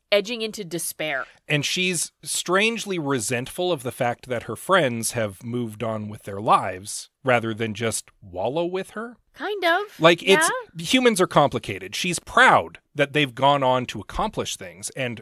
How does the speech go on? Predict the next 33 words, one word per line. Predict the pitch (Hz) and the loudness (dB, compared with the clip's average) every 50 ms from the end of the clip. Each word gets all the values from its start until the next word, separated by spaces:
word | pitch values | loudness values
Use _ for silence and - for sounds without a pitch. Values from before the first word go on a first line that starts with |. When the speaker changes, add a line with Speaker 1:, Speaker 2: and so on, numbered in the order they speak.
| - _ | -16 _
Speaker 2:
pursue | - 147 127 - - - 185 170 | -6 -6 -4 -4 -4 -4 -4 0
their | 151 143 120 113 | 2 2 2 4
lives, | 117 135 160 151 113 98 98 98 - - - - - - | 4 2 2 2 0 -2 -4 -8 -12 -14 -16 -20 -8 -6
but | - - | -4 -4
she's | - 175 156 147 | -2 -2 2 2
also | 156 147 - - 151 | 2 2 2 0 -2
resentful | 123 113 123 104 - 131 110 98 - - 82 80 | -2 -2 -4 -2 -2 -2 -2 -4 -6 -14 -18 -20
of | 82 - | -20 -20
that | - - - - | -20 -20 -18 -16
fact | - - - - _ - - _ _ _ _ _ - - | -16 -16 -16 -18 _ -20 -20 _ _ _ _ _ -12 -10
because | - - - 139 120 113 | -4 -2 -2 -2 0 2
they've | 135 147 147 135 | 2 2 2 2
been | - 147 | 0 -2
able | 135 135 123 127 113 | -2 -2 -4 -6 -10
to | - 123 | -12 -10
do | 110 117 113 | -8 -8 -6
it | 104 107 - | -6 -8 -10
and | 117 110 | -14 -14
she | - - 104 | -14 -14 -14
hasn't. | - - - 107 90 82 - - _ _ - - - - _ _ | -16 -16 -16 -14 -14 -14 -14 -16 _ _ -20 -20 -20 -20 _ _
Speaker 1:
It's | - 226 220 - | -8 -8 -4 0
a, | 262 254 240 - | 0 0 0 0
it's | 254 - 269 | -2 0 0
a | 254 | -2
fun | - - - 311 302 277 254 | 0 0 0 0 0 0 0
mix | 247 254 - - - | 0 0 0 -2 2
of | - 202 196 190 185 175 165 - _ _ _ _ _ _ _ _ | 4 6 6 6 6 2 -2 -12 _ _ _ _ _ _ _ _
envy | 196 196 190 190 190 180 175 190 185 185 185 185 185 190 185 185 226 247 190 - _ _ _ _ | 0 0 2 0 -2 -6 -6 -6 -4 -2 -2 -2 -2 -4 -4 -4 -6 -8 -10 -14 _ _ _ _
and | - 165 165 165 165 165 160 151 151 151 151 147 151 - - - _ _ | -8 -8 -6 -4 -6 -6 -6 -8 -10 -14 -16 -18 -18 -18 -20 -20 _ _
resentment | 170 170 165 180 240 185 180 - 185 185 180 180 175 175 175 175 175 175 175 170 170 - - - - - - _ _ _ _ - | -8 -8 -6 -4 -4 -4 -6 -4 -4 -4 -2 -2 -2 -2 -2 -4 -4 -4 -6 -8 -10 -10 -12 -12 -14 -14 -18 _ _ _ _ -12
and | 180 160 156 151 143 139 143 143 143 139 160 - - - _ _ | -10 -8 -8 -6 -8 -8 -10 -12 -16 -18 -18 -18 -18 -18 _ _
Speaker 2:
Pride. | - - 123 110 - 202 | -10 -4 -2 -2 0 2
Speaker 1:
se-, | 196 190 - | 2 2 2